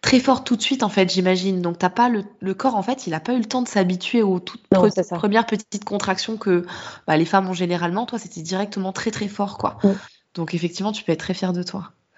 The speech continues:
Speaker 2: Ouais, ouais, j'étais fière de l'avoir réussi. Et puis, euh, et puis, je me dis quand même, euh, bon, c'est chouette. Enfin, en, en vrai, j'ai souffert, entre guillemets, que, que cinq heures.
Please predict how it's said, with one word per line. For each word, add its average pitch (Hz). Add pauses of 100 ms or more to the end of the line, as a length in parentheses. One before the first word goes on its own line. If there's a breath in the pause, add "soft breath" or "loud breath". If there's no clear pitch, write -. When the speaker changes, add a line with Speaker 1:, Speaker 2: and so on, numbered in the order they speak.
(200 loud breath)
Speaker 2:
Ouais, 220
ouais, 196
j'étais 165
fière 196
de 175
l'avoir 160
réussi. 165
Et 202
puis, 165
euh, 151 (440)
et 180
puis, -
je 185
me 180
dis 185
quand 208
même, 202
euh, 170 (640)
bon, 185
c'est 185
chouette. 190
Enfin, 160
en, 156 (100)
en 160
vrai, 175
j'ai 160
souffert, 185
entre 165
guillemets, 165
que, 160 (500)
que -
cinq 165
heures. 180